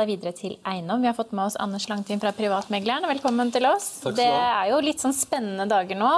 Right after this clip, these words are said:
Speaker 1: for det at i går fikk vi Obos-tallene for
Speaker 2: Ja.
Speaker 1: Oslo, som viste en oppgang på en komma fire prosent.
Speaker 2: Mhm.
Speaker 1: Og i morgen får vi også fasit på hvordan det har gått i Oslo, men også resten av Norge på boligprisene i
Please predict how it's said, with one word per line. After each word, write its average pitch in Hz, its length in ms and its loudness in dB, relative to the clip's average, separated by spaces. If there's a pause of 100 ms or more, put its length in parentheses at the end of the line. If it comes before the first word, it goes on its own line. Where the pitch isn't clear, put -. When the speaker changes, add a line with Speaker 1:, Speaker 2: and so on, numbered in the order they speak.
(140)
Speaker 1:
for 254 100 0
det 247 80 6
at 240 160 -2
i 233 80 0
går 214 240 0
fikk - 220 -2
vi 220 100 4
Obos-tallene 190 800 0 (100)
for 208 140 0
Speaker 2:
Ja. 165 100 0
Speaker 1:
Oslo, 233 240 0
som - 160 0
viste - 220 0
en - 100 -4
oppgang 196 320 -4
på 208 140 0
en 196 160 -4
komma 214 180 0
fire 202 240 -4
prosent. 285 480 -2
Speaker 2:
Mhm. 117 300 -2 (160)
Speaker 1:
Og 240 100 2
i 269 80 0
morgen 240 320 2
får 226 80 0
vi 220 80 0
også 247 220 -2
fasit 190 340 0
på 226 80 -2
hvordan 196 240 -2
det 214 80 2
har 196 80 -2
gått 196 160 -6
i 247 60 -2
Oslo, 226 260 0
men 240 80 2
også 202 240 -2
resten - 320 -4
av 202 80 0
Norge 170 240 -6
på 190 140 -4
boligprisene 160 560 -6
i - 20 -2